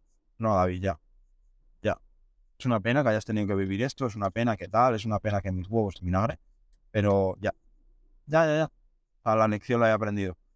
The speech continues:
Y si tengo que decir que no, es que no. Si me tengo que alejar, me tengo que alejar. Y si a lo mejor me alejo y luego vuelvo y soy incongruente y la cago y madre mía, ¿para qué hago esto?".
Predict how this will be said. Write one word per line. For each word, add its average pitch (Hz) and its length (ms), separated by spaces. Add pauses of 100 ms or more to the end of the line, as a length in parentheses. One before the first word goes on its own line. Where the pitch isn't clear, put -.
(260)
Y 107 380
si 104 140
tengo 120 160
que 123 80
decir 117 300
que 101 100
no, 113 200
es 101 100
que 92 120
no. 95 120 (140)
Si - 140
me 113 120
tengo 127 160
que 127 80
alejar, 117 320
me 104 100
tengo 101 140
que 98 80
alejar. 95 240 (280)
Y 127 80
si 135 80
a 117 40
lo 117 80
mejor 165 180
me 160 80
alejo 139 240
y 117 40
luego 127 200
vuelvo 131 320
y 113 60
soy 123 180
incongruente 123 560
y - 20
la 104 100
cago 135 300
y 110 40
madre 117 220
mía, 139 220
¿para 110 100
qué - 80
hago 127 160
esto?". - 240